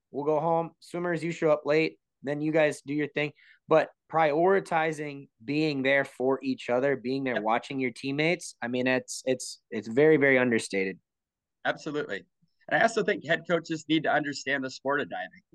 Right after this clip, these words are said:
Speaker 2: right? The whole number system and, and what makes diving, uh, a dive good and not so good, they should at least understand the basics, right?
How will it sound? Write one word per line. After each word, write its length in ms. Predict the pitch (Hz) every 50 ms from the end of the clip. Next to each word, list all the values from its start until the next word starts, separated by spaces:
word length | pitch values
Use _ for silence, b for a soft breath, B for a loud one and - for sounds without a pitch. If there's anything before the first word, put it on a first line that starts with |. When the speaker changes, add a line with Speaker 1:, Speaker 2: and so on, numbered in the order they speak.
| 139 -
Speaker 2:
right? 240 | 120 135 156 160 - _ _ _ _ _ _ _ _ _ - - _ _
The 100 | - 156
whole 200 | 156 170 175 175
number 380 | 151 143 143 151 151 143 160 160
system 500 | 156 - 160 160 156 - - 156 151 156
and, 200 | 147 139 131 123 -
and 140 | 139 139 139
what 160 | 139 139 135 -
makes 300 | 135 139 139 131 - - _ _ -
diving, 540 | 135 131 139 143 131 135 135 127 123 120 123 _ _ _ _ _ _ -
uh, 200 | - 110 110 - -
a 80 | 123 117
dive 280 | 135 131 135 139 135 110 104
good 220 | 123 135 143 127 120
and 80 | 117
not 220 | 113 113 127 - -
so 160 | - 147 156
good, 320 | 151 160 156 175 185 175 - - _
they 80 | - 202
should 160 | - - 180
at 100 | 175 - -
least 240 | 180 202 190 180 -
understand 480 | 143 127 113 110 - - 110 107 98
the 60 | 90 - _
basics, 460 | 98 98 95 - - _ - - -
right? 260 | 120 113 120 127 127